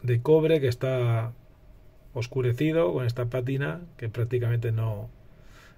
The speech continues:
no deja ver el cobre, pero sí que veis el reflejo aquí rojizo del cobre. Con estas separadores de cuero y fibra blanca y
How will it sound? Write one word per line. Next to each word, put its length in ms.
no 140
deja 240
ver 160
el 160
cobre, 380
pero 260
sí 160
que 140
veis 260
el 120
reflejo 480
aquí 320
rojizo 560
del 160
cobre. 460
Con 180
estas 420
separadores 920
de 140
cuero 480
y 120
fibra 360
blanca 500
y 360